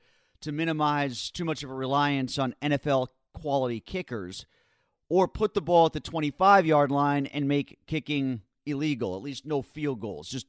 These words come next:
touchdowns or bust. However, if the N F L decides to restructure overtime, the coaches, players, media, and fans need to understand there is no perfect system. Things will be flawed,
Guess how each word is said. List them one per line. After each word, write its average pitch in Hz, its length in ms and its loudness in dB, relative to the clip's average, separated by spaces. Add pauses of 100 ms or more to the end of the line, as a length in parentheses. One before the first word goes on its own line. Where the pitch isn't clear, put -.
(160)
touchdowns 139 560 -2
or 107 60 -4
bust. 87 520 -4 (840)
However, 170 280 2
if 135 80 -12
the 170 100 -2
N 185 80 -2
F 185 100 -8
L 175 140 0
decides 160 460 -2
to 151 100 -8
restructure 160 840 -2
overtime, 120 720 -4 (480)
the 135 80 -10
coaches, 175 640 4
players, 160 720 0
media, 160 600 2
and 120 140 -6
fans 151 540 2 (240)
need 160 260 -2
to 175 80 2
understand 160 580 0
there 143 120 2
is 160 340 -2
no 147 160 4
perfect 135 460 -10
system. 180 480 -4 (520)
Things 156 300 -2
will 165 140 0
be 165 140 -4
flawed, 151 680 6